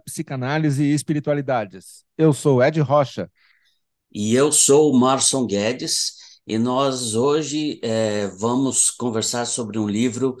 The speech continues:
Speaker 2: fantástico chamado Tudo é Rio, da Carla Madeira. É isso mesmo, né? Carla Madeira, né?
Speaker 1: Sim, senhor.
Speaker 2: Então tá bom. É, e ele, e ele é um livro, assim, muito diferente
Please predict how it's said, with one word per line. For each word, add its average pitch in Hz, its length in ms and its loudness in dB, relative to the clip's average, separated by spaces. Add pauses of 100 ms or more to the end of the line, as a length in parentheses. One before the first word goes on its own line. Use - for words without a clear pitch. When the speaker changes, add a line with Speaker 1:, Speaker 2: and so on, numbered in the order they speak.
(360)
Speaker 2:
fantástico 123 720 0
chamado 101 1000 0 (580)
Tudo 147 240 2
é 135 40 4
Rio, 120 540 0
da 98 220 -10
Carla 123 400 -2
Madeira. 101 580 0 (640)
É - 80 -6
isso 98 160 -2
mesmo, 113 280 0
né? 127 80 -2
Carla 117 240 -4
Madeira, 92 420 -4
né? 139 240 -4 (380)
Speaker 1:
Sim, 127 160 -12
senhor. 117 340 -2 (480)
Speaker 2:
Então 98 180 -6
tá 107 80 -4
bom. 92 280 -6 (640)
É, 92 840 -2
e 104 200 -2
ele, 123 260 2
e 113 160 -2
ele 139 180 2
é 147 60 2
um 143 80 0
livro, 143 260 0
assim, 120 640 0 (340)
muito 143 380 0
diferente 127 880 0